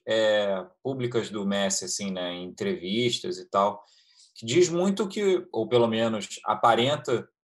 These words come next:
dizer muito o que ele pensa. Ele chegou a falar de jogar nos Estados Unidos, que seria o interesse dele. A gente não sabe se, por exemplo, ah, ele,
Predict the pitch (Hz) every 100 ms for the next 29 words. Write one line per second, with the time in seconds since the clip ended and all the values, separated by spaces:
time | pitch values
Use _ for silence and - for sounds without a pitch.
0 | _ 110 107 120 120 120 135 156 143 156
1 | 156 165 175 170 165 165 - 104 - _
2 | - 120 120 127 139 139 127 123 120 120
3 | 120 123 117 - 120 113 110 95 127 143
4 | 110 - - 110 110 113 113 107 110 -
5 | 95 117 120 139 143 113 104 _ _ _
6 | - 107 156 208 214 170 147 - 143 120
7 | 127 123 165 156 127 120